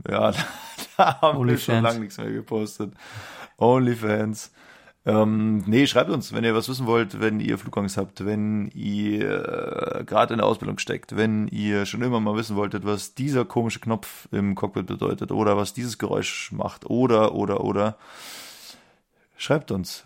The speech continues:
Speaker 1: Podcast minus flugmodus at g m x punkt d e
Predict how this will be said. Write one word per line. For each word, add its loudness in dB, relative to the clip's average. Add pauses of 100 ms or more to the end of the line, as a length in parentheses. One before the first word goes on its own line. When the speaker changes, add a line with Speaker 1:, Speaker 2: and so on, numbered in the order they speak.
Speaker 1:
Podcast 2
minus 0
flugmodus -2
at -4
g -2
m 0
x -6
punkt -6
d 0 (220)
e -2